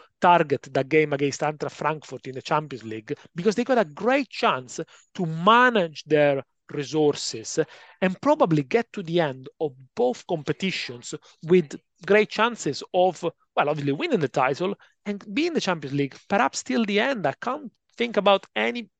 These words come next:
teams that, you know, at the moment are as good as Napoli in Europe as we speak. For this one, I think it's gonna be an open game. I think if Napoli score first,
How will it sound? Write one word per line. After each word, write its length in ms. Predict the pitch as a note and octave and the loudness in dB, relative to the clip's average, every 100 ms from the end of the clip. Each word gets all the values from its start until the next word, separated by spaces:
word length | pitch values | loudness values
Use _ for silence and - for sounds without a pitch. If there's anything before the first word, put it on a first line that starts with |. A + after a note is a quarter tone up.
| _ _ _ _ _ | _ _ _ _ _
teams 320 | B3 C4+ A#3 | -8 -8 -8
that, 180 | G3 - | -8 -6
you 80 | A3+ | -4
know, 100 | E3 | -4
at 60 | D#3+ | -4
the 80 | |
moment 340 | F#3 G3 G3 F#3 | -4 -4 -2 0
are 140 | F#3+ - - - | 0 -2 -20 -12
as 200 | G3 - | -10 -10
good 220 | A3+ G#3+ | -4 2
as 140 | F#3+ | 2
Napoli 360 | F3 G#3+ F3 E3 | 4 2 2 -6
in 80 | F3 | -6
Europe 280 | A#3 C#3+ - - | -6 -8 -6 0
as 240 | F3+ D3 | 0 0
we 120 | D#3 | -6
speak. 340 | - C3 - - - - - _ _ | -6 -8 -10 -14 -20 -20 -20 _ _
For 100 | D#3+ | -2
this 320 | D3 B3 - | 4 4 4
one, 360 | D3 D3 G#3 B3+ - - - - _ _ _ - | 2 0 0 -4 -6 -16 -16 -20 _ _ _ -4
I 40 | G#3 | -2
think 160 | C#4 | 0
it's 80 | A3 | 2
gonna 140 | F3+ D#3 | 2 2
be 120 | D#3 | 0
an 80 | D3+ | 0
open 220 | C#3+ C3+ | -2 2
game. 240 | D#3+ G3+ - _ | 2 2 -6 _
I 80 | E3+ | -6
think 320 | - A#3+ G3 | -4 -6 -4
if 180 | F3 C#3 | -6 -6
Napoli 760 | D#3 E3+ A#3 C4 G#3 D3 B2 F#2+ | -8 0 2 2 0 -2 -4 -10
score 720 | - - - D#3+ C#3 A#2+ - _ _ - | -12 -10 0 2 2 -2 -10 _ _ 2
first, 580 | F3 A2+ - - - | 2 2 -8 -10 -10